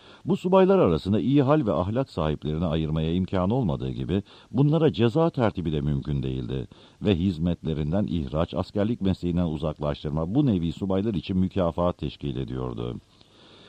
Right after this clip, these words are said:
Geleceği ve gayesi olmayan bu subaylar aşırı derecede suistimallerde bulundular ve pek çokları ceza görmediler. Bu hal tabii ahalinin ümitsizliğine sebep oluyordu.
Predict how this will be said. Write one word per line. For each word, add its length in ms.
Geleceği 500
ve 80
gayesi 440
olmayan 420
bu 60
subaylar 500
aşırı 380
derecede 400
suistimallerde 880
bulundular 480
ve 80
pek 300
çokları 400
ceza 360
görmediler. 720
Bu 180
hal 200
tabii 400
ahalinin 600
ümitsizliğine 760
sebep 340
oluyordu. 640